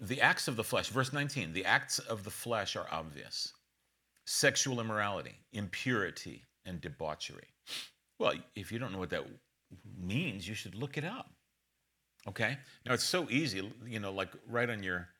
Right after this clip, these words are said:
on your computer, you can, you can click and, and right away. But you know what sexual immorality is, okay?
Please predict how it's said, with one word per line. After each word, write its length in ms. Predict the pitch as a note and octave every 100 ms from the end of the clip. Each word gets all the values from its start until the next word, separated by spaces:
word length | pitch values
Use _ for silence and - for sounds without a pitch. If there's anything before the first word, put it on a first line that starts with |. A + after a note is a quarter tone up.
| _ _ _ -
on 140 | G2
your 120 | F2+
computer, 440 | E2 F2 - C#3+ C3+
you 160 | F2+
can, 220 | F#2 E2+ D2
you 120 | G#2
can 140 | G#2+ E2+
click 360 | - A#2 A2
and, 160 | F#2 D#2+ D2 _
and 120 | F#2
right 160 | F#2 F#2
away. 280 | E2 D#2+ D2+ _ _ _ _ _ - - - _ _ - - - _ -
But 100 | C3+
you 80 |
know 100 | C#3+
what 140 | F3+ A2
sexual 460 | - A#2+ - G#2
immorality 600 | F#2+ F2 D#2 F#2 F2 D2 -
is, 200 | - - - _ _ _ _ _ -
okay? 300 | E2 F2+